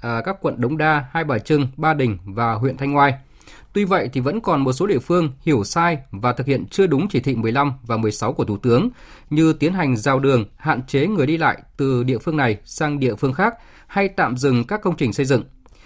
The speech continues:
Điều này khiến người dân gặp nhiều khó khăn trong sinh hoạt. Về vấn đề này, Văn phòng Chính phủ cho biết sẽ có văn bản cụ thể để chỉ đạo, hướng dẫn các địa phương thực hiện đúng tinh thần chỉ thị số mười lăm và mười sáu của Thủ tướng Chính phủ. Thưa quý vị và các bạn,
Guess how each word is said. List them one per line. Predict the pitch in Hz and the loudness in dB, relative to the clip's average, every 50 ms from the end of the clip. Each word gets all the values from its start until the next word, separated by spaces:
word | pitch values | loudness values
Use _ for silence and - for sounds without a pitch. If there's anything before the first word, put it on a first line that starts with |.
| - - - | -12 -2 2
Điều | 160 156 | 2 4
này | 156 160 151 139 131 135 - - | 4 4 2 0 -2 -6 -12 -14
khiến | - - 156 139 180 220 220 | -2 0 2 2 2 2 2
người | 190 160 131 120 | 2 4 2 2
dân | 120 - 170 170 165 147 | 2 0 0 0 0 -2
gặp | - 135 - - | -2 -4 -2 0
nhiều | 135 131 120 113 | 0 2 2 2
khó | - - 135 | 0 -2 -2
khăn | - 165 160 151 | 0 0 0 0
trong | 143 - 139 127 | 0 -4 -4 -4
sinh | 143 131 | -2 0
hoạt. | 131 120 107 - - - _ - - _ - - - - - 131 | 2 2 2 0 -4 -12 _ -20 -20 _ -20 -20 -20 -18 -12 0
Về | 127 151 156 | 4 4 4
vấn | 151 160 165 | 4 4 2
đề | 202 196 | 2 2
này, | 156 151 143 123 - - - - - | 2 4 2 2 0 -2 -8 -16 -8
Văn | 110 147 180 | -4 -4 -2
phòng | 175 - 147 123 127 | 0 2 0 0 0
Chính | - 185 | -2 -2
phủ | - 175 120 | -2 -2 0
cho | - 135 | 0 0
biết | 135 165 220 247 - - _ - _ _ | 2 2 2 0 0 -6 _ -20 _ _
sẽ | - - 160 160 | -4 -2 -2 0
có | 160 143 135 | 2 2 2
văn | - 196 190 180 | 2 2 0 0
bản | 180 151 104 92 - - | 0 0 0 0 0 0
cụ | 156 160 135 | 0 0 2
thể | - 151 135 117 98 - - - | 2 2 4 4 2 0 -4 -4
để | 127 113 98 | -4 -4 -2
chỉ | - - 135 | 0 0 2
đạo, | 139 147 135 - - - - - | 4 4 2 2 -2 -6 -4 -2
hướng | 139 139 147 | 0 0 2
dẫn | 131 139 165 175 | 2 0 0 0
các | 233 190 | 0 0
địa | 139 123 | 0 -2
phương | - - 165 156 135 131 - - - | 2 2 4 4 2 0 -6 -6 -4
thực | 151 | 0
hiện | 139 151 156 - | 0 0 0 0
đúng | 151 131 156 202 - | 0 0 0 0 -2
tinh | 202 156 | -4 -2
thần | - 147 120 110 | 0 0 0 0
chỉ | - - 117 | 0 -2 0
thị | 104 135 127 - | 0 0 0 0
số | - - - | -2 -4 -4
mười | 156 156 113 | -2 0 0
lăm | 131 139 135 127 - - - | 2 0 0 -2 -4 -6 -6
và | 120 113 | -4 -2
mười | 113 107 | -2 -2
sáu | 98 - - 104 101 131 156 - - | -2 -2 -2 -2 -2 -2 -4 -6 -6
của | - 107 92 | -6 -4 -4
Thủ | - 92 | -4 -6
tướng | - 101 98 | -6 -6 -6
Chính | - 156 147 | -4 -4 0
phủ. | - 139 104 - - - - - - - - - - - - - - - - - - - - - - - - - - - - - - - - - - - - | 0 0 0 0 -2 -10 -20 -20 -20 -20 -20 -20 -20 -20 -20 -20 -20 -20 -20 -20 -20 -20 -20 -20 -20 -20 -20 -20 -20 -20 -20 -20 -20 -20 -20 -20 -20 -6 -2
Thưa | - 160 | 0 2
quý | 139 160 180 | 2 2 2
vị | 180 170 135 | 2 2 2
và | 104 120 120 | 0 -2 0
các | 170 | 2
bạn, | 156 135 123 | 2 2 2